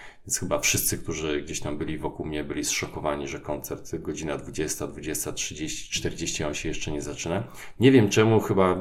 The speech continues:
miałem wrażenie, że tylko ja wiedziałem o tym, że o dwudziestej pierwszej ma się rozpocząć. E, może po prostu ja jako jedyny nie przegapiłem maila, który gdzieś tam kiedyś,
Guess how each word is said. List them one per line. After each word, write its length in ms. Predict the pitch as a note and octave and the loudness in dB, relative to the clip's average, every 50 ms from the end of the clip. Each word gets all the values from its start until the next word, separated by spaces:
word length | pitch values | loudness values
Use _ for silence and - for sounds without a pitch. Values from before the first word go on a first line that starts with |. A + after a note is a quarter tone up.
| F#2 F#2 | 0 0
miałem 280 | F2+ F#2 F2+ F2 F2 E2 | 2 4 4 4 4 2
wrażenie, 280 | E2+ F2 D#2+ E2+ E2 | 0 0 0 0 0
że 60 | D#2+ D#2+ | 0 -2
tylko 200 | - - - F2 | -2 0 2 4
ja 160 | D#2 D2+ C#2 | 4 4 2
wiedziałem 320 | D2+ D2 C2+ C2 C2+ C2+ | 0 -2 -2 -2 -2 -2
o 60 | C2+ | -4
tym, 180 | C2+ - - D2+ | -4 -4 -6 -6
że 120 | - D2 | -4 -4
o 40 | C#2+ | -6
dwudziestej 340 | C#2+ D2 D2 C2+ - - C#2+ | -4 -4 -6 -4 -4 -4 -6
pierwszej 360 | C2+ - C#2+ - - - C#2+ | -4 -4 -4 -4 -4 -4 -4
ma 100 | C#2 C#2 | -4 -6
się 120 | - - D2+ | -6 -4 -4
rozpocząć. 600 | - - - - C#2+ C2+ - F#2+ A2 A#2+ B2 - - - - - - - - - - - - - - - - | -4 -4 -4 -4 -4 -2 0 0 0 0 -2 -6 -12 -14 -14 -12 -12 -12 -12 -14 -14 -14 -16 -18 -18 -16 -12
E, 500 | - D2 D2+ D#2 D#2 D#2 D#2 D#2 D2+ D2+ | -8 -4 -4 -2 0 0 0 0 -2 -2
może 260 | D2+ D#2 D#2+ D#2+ D2 | -2 -4 -4 -6 -8
po 120 | - - C#2 | -10 -12 -10
prostu 320 | - - - - - E2 | -8 -8 -8 -6 -4 -2
ja 120 | D2+ C#2+ C#2+ | -2 0 -2
jako 200 | D2 - - D#2+ | -2 -4 -4 -4
jedyny 520 | D2+ D2 C#2+ D2 C#2+ C#2+ C#2+ C#2+ C#2 C#2 - - | -2 -2 -2 -4 -4 -4 -4 -4 -6 -8 -8 -8
nie 140 | D#2 D2+ C#2 | -6 -6 -6
przegapiłem 580 | - - E2+ D2+ D#2+ C2 - - D#2+ C#2+ D2 D2 | -6 -6 -6 -6 -6 -6 -6 -4 -4 -2 -2 -2
maila, 260 | D2+ C#2+ C2+ C2+ C2 | -2 -2 -2 -4 -6
który 300 | C2 - - C#2 C#2+ C#2 | -8 -8 -8 -8 -8 -8
gdzieś 200 | - - - - | -8 -10 -10 -8
tam 220 | - C#2+ C#2 - | -8 -8 -8 -8
kiedyś, 400 | - - C#2 C2+ B1+ - - - | -8 -10 -8 -8 -8 -8 -10 -10